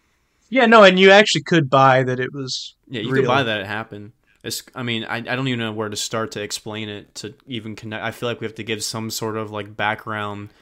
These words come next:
Speaker 2: into all the stories very lightly. <laughs>
Speaker 1: Yeah, but this is what I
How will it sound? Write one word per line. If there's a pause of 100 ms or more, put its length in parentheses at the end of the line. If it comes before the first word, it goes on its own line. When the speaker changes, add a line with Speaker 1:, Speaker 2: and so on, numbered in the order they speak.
(160)
Speaker 2:
into
all
the
stories (280)
very
lightly. (480)
<laughs> (1300)
Speaker 1:
Yeah,
but
this
is
what
I